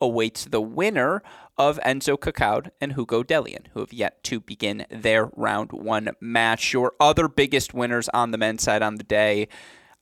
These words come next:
I know I'm gonna group them here together, but like I said, we're gonna keep big picture eye other than the Murray match breakdown. How about the American men? They had a great day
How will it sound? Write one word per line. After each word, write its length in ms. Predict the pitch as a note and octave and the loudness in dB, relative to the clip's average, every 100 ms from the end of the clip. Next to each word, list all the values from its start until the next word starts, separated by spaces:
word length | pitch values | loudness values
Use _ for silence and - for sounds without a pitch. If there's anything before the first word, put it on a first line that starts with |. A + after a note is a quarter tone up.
| - | 2
I 120 | D#3 | 4
know 160 | E3+ F#3+ | 6 6
I'm 80 | F#3+ | 6
gonna 120 | D#3+ | 2
group 280 | D3+ D3+ - | 0 -2 2
them 160 | D#3 | 2
here 160 | C#3+ C#3+ | 2 0
together, 400 | - C#3+ C#3 D3 | 0 2 2 2
but 160 | A#2 A#2 | 0 0
like 160 | A2+ | 2
I 80 | A2+ | 0
said, 360 | - A#2+ B2+ - | 2 2 2 -2
we're 100 | B2 | -4
gonna 180 | A2 | -4
keep 400 | A2+ - B2+ _ | -6 -6 -6 _
big 200 | B2 A#2+ | -2 0
picture 360 | - B2+ - A#2 | -2 -4 0 2
eye 320 | A#2 C3+ E3 | 2 2 0
other 240 | - A#2+ A#2 | -2 0 0
than 140 | A2+ | -2
the 80 | A2+ | -2
Murray 260 | A#2 A#2 A#2 | -2 -2 0
match 300 | A2+ A2+ - | -2 -2 -2
breakdown. 560 | A#2+ A#2 C#3+ D3 E3+ - - - - | -2 0 2 2 0 -8 -20 -20 0
How 80 | C4 | 4
about 180 | D#4+ C#4 | 4 6
the 80 | |
American 480 | E3+ C3+ C3+ - A#2+ | 6 8 6 4 0
men? 280 | A2 G#2 - - _ | 2 0 -2 -12 _
They 80 | A#3+ | 4
had 80 | C4+ | 4
a 220 | C4+ A#2 | 2 -4
great 340 | A#2+ B2+ B2 - | 2 2 2 0
day 300 | F#2 - | 0 -2